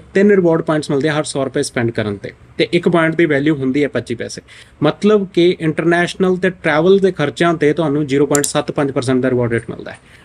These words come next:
ਡਾਈਨਿੰਗ ਤੇ ਦੋ ਰਿਵਾਰਡ ਪੁਆਇੰਟਸ ਮਿਲਦੇ ਆ, ਮਤਲਬ ਕਿ ਅੱਧੇ ਪਰਸੈਂਟ ਦਾ ਰਿਵਾਰਡ ਰੇਟ, ਤੇ ਬਾਕੀ ਸਾਰੇ ਖਰਚਿਆਂ ਤੇ ਜ਼ੀਰੋ ਪੁਆਇੰਟ ਦੋ ਪੰਜ ਪਰਸੈਂਟ ਦਾ ਰਿਵਾਰਡ ਰੇਟ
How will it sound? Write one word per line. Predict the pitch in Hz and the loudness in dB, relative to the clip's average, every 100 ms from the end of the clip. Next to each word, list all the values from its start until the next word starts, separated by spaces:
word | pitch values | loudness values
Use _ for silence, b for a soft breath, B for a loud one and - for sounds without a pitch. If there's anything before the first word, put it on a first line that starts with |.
| b | b
ਡਾਈਨਿੰਗ | 135 143 165 | 0 4 4
ਤੇ | 170 165 | 4 2
ਦੋ | 135 151 | 4 4
ਰਿਵਾਰਡ | 156 156 | 4 0
ਪੁਆਇੰਟਸ | - 156 - | 0 -4 -2
ਮਿਲਦੇ | 151 151 | -2 -4
ਆ, | 165 | -6
ਮਤਲਬ | 135 147 139 | -6 -4 -2
ਕਿ | 139 | 0
ਅੱਧੇ | 123 | 0
ਪਰਸੈਂਟ | 143 147 143 | -2 0 0
ਦਾ | 139 | 2
ਰਿਵਾਰਡ | 135 135 135 | 2 2 0
ਰੇਟ, | 143 | -2
ਤੇ | - | -2
ਬਾਕੀ | 139 139 180 | -2 0 0
ਸਾਰੇ | 180 180 | 2 2
ਖਰਚਿਆਂ | 170 - 160 | 0 0 0
ਤੇ | 165 | 0
ਜ਼ੀਰੋ | 147 147 | 0 0
ਪੁਆਇੰਟ | 147 147 | 0 0
ਦੋ | 139 | 0
ਪੰਜ | 131 139 | 0 -2
ਪਰਸੈਂਟ | 131 123 135 127 | -2 -2 -2 -2
ਦਾ | 131 | 0
ਰਿਵਾਰਡ | 131 120 | 0 0
ਰੇਟ | 113 | -2